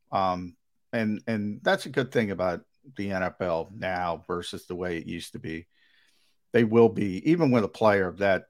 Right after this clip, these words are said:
caliber, they will be safer. And if there's any, any inkling of something that could be wrong, they wanna err on the side of caution. Wasn't always that way. And that's what they did.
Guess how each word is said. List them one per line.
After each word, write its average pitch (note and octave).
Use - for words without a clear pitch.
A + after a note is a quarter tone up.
caliber, F2+
they G2+
will G#2+
be F#2+
safer. F#2+
And G#2
if -
there's G2+
any, C#3+
any C3
inkling A#2+
of F2+
something G2
that F2+
could G2
be F#2+
wrong, F#2+
they F2+
wanna G2
err G2+
on F2
the E2+
side F#2
of E2+
caution. F2
Wasn't G2
always F#2
that E2+
way. E2+
And C#3
that's D3
what C3
they C3+
did. G#2